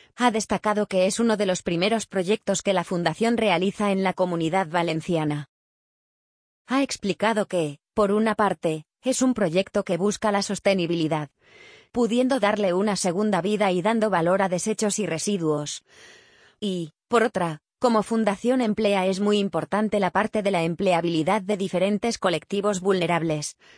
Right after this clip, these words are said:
como es en este caso dos jóvenes, José y Javi, con diversidad funcional,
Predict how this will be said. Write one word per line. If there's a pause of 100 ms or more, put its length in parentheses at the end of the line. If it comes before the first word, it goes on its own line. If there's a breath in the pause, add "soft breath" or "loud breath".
(160 soft breath)
como
es
en
este
caso
dos
jóvenes, (440 loud breath)
José
y
Javi, (160)
con
diversidad
funcional,